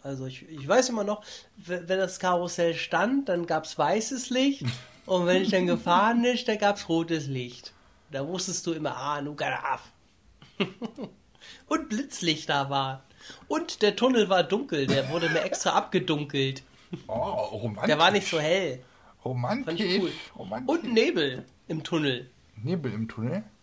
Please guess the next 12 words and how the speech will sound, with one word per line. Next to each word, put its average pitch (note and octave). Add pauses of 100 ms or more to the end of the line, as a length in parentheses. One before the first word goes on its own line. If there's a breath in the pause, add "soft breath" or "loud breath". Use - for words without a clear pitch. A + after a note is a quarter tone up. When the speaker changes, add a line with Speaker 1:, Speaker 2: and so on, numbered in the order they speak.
Speaker 1:
Super C#3
geil. E3 (240 loud breath)
Und, - (100)
äh, A3+
bei G3+
einem A3
Oldtimer, A#3
das F#3+
weiß G#3+
ich A3
noch, A3 (180)
d-, F#3